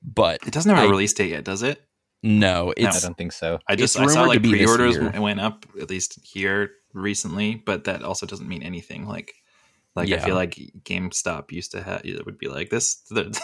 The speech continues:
Speaker 2: <laughs> we've got a placeholder release date of, like, twenty seventy-six for this game."
Speaker 1: I'm
Speaker 2: Uh,
Speaker 1: pretty sure PlayStation, uh, recently said something that it's, like, coming this year. Um,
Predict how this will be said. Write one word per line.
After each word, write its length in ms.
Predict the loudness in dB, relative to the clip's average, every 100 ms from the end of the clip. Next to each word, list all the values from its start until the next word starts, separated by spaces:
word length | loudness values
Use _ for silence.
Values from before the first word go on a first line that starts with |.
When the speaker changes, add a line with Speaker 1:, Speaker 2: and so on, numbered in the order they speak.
| -6
Speaker 2:
<laughs> 80 |
we've 160 | -4 -2
got 140 | -2
a 20 | -2
placeholder 400 | 0 0 0 0
release 280 | 0 -2
date 140 | -2 -2
of, 60 | -2
like, 200 | -4 -6
twenty 360 | -6 -6 -6
seventy-six 680 | -6 -6 -4 -6 -8 -10 -10
for 160 | -6 -4
this 160 | -4
game." 240 | -8 -8 -10 _ _ _ _ _ _ _ -12
Speaker 1:
I'm 220 | -4 0
Speaker 2:
Uh, 60 | 0
Speaker 1:
pretty 160 | 0
sure 260 | -2 2 0
PlayStation, 920 | 0 -4 -4 -4 -4 -6 -8 -12 -14 -18 _ _ _ _ _ -10
uh, 340 | -4 -2 -4 -6 -14 _ _
recently 960 | -8 -6 -6 -8 -8 -8 -8 -10 -12 -14 _ _ _ _
said 340 | -14 -6 -6 -4
something 440 | -6 -6 -6 -10
that 180 | -8 -8
it's, 140 | -6 -6
like, 180 | -6
coming 380 | -4 -4 -4 -8
this 240 | -8 -10 -10
year. 400 | -10 -12 -14 -18 _ _ _ _ _ _ _ -20 _ -6
Um, 220 | -4 -4